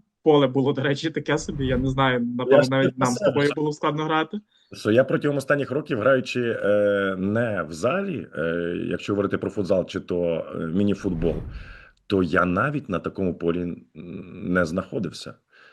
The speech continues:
Speaker 2: Ну, це маленьке місто, Інка, хоча воно третє, якщо не помиляюся, за кількістю населення і за площею, е, на Балеарських островах, м, на острові Мальорка, але воно виглядало, не знаю, як приїхали в якесь, е,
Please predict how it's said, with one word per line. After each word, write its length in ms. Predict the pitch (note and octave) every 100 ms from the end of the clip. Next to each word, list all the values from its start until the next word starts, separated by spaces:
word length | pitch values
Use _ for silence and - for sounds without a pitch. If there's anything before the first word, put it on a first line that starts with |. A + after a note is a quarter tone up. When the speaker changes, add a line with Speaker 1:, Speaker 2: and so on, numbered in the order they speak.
| _ _ _ _ _ C3
Speaker 2:
Ну, 80 |
це 120 | C3 F3+
маленьке 340 | G3+ G#3 D#3+
місто, 320 | F#3 G3 C#3+
Інка, 340 | - F#3 F#3 C3
хоча 240 | B2 C3+
воно 160 | C3 A#2
третє, 380 | C3 C#3 B2+ A2
якщо 300 | G2+ G2+ -
не 60 | A#2
помиляюся, 500 | A2 A2+ A2+ G2+ G#2
за 260 | F2 G#2+ G2+
кількістю 440 | A2 G2 G#2 A2+
населення 680 | G#2 - C#3 D3+ C#3 C3 -
і 240 | A#2+ A2+ G2+
за 240 | F2+ G#2
площею, 680 | - A2+ G#2+ - G2+ F2 E2 - - -
е, 260 | F#2 F#2+ F#2
на 160 | G#2+
Балеарських 520 | G#2 G#2+ G#2+ - G#2 G#2
островах, 480 | - C3+ F#3 - - - - - _ _ _ _ _ _
м, 380 | G#2+ G2+ F#2+ G2
на 100 | A2
острові 300 | G#2 G2 G2+
Мальорка, 520 | G2+ F#2+ D#2+ - - - _
але 260 | F2 F2+ F2+
воно 480 | D2 D#2+ F#2+ G#2+
виглядало, 480 | C3+ A#2 F#2 G2+ C3+
не 100 | A#2+
знаю, 180 | E2+ G#2
як 120 | G#2+
приїхали 600 | - F2 A2 - F#2 F2+
в 480 | D#2+ C#2+ C#2+ F2 E2+
якесь, 540 | E2+ G2+ - - -
е, 320 | F2 F2 E2+